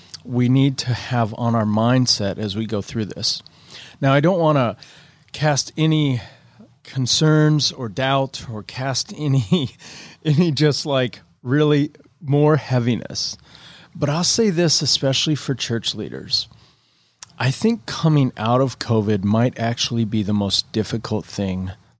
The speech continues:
that you and I as church leaders work through. And here's why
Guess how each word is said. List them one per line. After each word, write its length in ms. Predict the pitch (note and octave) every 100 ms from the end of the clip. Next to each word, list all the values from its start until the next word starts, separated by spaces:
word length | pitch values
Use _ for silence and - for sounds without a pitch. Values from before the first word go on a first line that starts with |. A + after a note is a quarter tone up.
| _
that 160 | G#2+ -
you 260 | G#2+ G#2+
and 80 | A#2
I 160 | A2 G2+
as 180 | G2+ -
church 520 | - - B2+ B2 -
leaders 580 | G2 F2+ D#2 B2+ - - - - - - -
work 320 | G#2+ G#2+ -
through. 280 | - - C2+ - _ _ - - -
And 120 | - C#3
here's 340 | C#3 A3 E3+
why 400 | A2+ A#2 A#2+ A#2+